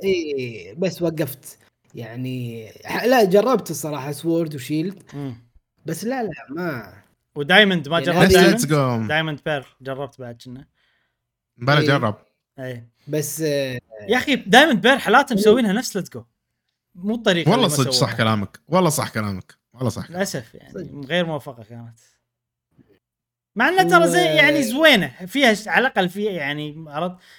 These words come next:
Speaker 2: مو الألعاب الجديدة فيها وايد مشاكل تقنية. At least كان ما فيها مشاكل تقنية.
Speaker 1: الجرافيكس كان تعبان شوية.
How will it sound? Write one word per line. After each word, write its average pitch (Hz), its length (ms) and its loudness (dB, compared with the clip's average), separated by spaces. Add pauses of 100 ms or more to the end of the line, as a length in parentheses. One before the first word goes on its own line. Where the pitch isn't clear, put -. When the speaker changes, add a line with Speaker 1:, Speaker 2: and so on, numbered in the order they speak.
(280)
Speaker 2:
مو 196 600 2
الألعاب 170 640 0
الجديدة 185 640 2
فيها 180 280 -4
وايد 156 380 0
مشاكل 147 380 -6
تقنية. 131 540 -10
At 127 140 -10
least - 380 -6
كان 160 140 -4
ما 165 120 -4
فيها 131 160 -10
مشاكل 117 320 -16
تقنية. 117 340 -20 (1400)
Speaker 1:
الجرافيكس 160 560 -4
كان 156 280 -6
تعبان 147 400 -4
شوية. 107 460 -16